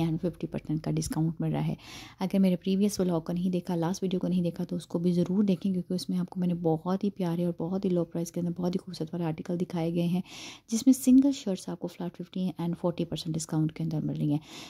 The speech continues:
ये बहुत ही प्यारे से ये वाले हैं। इस वीडियो में मैंने जो mostly कोशिश यही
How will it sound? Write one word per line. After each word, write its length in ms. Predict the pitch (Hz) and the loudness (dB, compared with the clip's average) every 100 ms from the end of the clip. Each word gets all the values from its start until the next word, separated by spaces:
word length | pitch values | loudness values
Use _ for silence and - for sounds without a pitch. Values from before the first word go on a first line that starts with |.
| - | -4
ये 140 | 190 185 | 0 4
बहुत 320 | 190 - 233 | 2 4 2
ही 60 | 254 | 4
प्यारे 260 | 240 190 190 | 4 2 2
से 140 | 202 | 4
ये 160 | 190 180 | 4 4
वाले 140 | 185 | 4
हैं। 180 | 190 196 - | 2 0 0
इस 200 | 214 - | -2 2
वीडियो 280 | 208 190 202 | 2 4 4
में 80 | 202 | 4
मैंने 320 | 185 175 180 | 4 2 2
जो 100 | 180 175 | 4 4
mostly 380 | 165 165 196 190 | 2 0 -2 -2
कोशिश 360 | - 165 180 175 | -6 -4 -2 2
यही 200 | 170 180 | 2 2